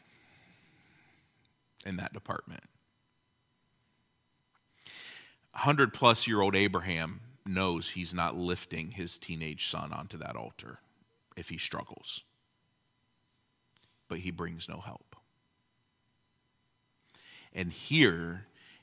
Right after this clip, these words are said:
is where we are at most sickened with God in this story. Yes, what's he doing to Abraham?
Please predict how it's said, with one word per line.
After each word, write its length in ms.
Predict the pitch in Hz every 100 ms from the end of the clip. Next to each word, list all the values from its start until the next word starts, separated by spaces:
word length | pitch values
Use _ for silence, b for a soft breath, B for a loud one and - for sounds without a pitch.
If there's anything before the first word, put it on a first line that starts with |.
| -
is 180 | 95 90
where 240 | 92 90
we 220 | 90 92
are 180 | 90 87
at 140 | 82 95
most 840 | 98 104 113 98 - - - -
sickened 640 | - 113 - 80 80 80 - -
with 220 | 78 78
God 400 | 80 78 - - - _ _ _ _ _ _ _ _ _ -
in 120 | 80
this 160 | 85 -
story. 540 | - - - - - _ _ _ _ _ _ _ _ _ _ _ _ b b b -
Yes, 400 | 101 101 135 -
what's 180 | 110 -
he 100 | 131
doing 240 | 120 107
to 40 | 95
Abraham? 680 | 107 139 107 92 87 90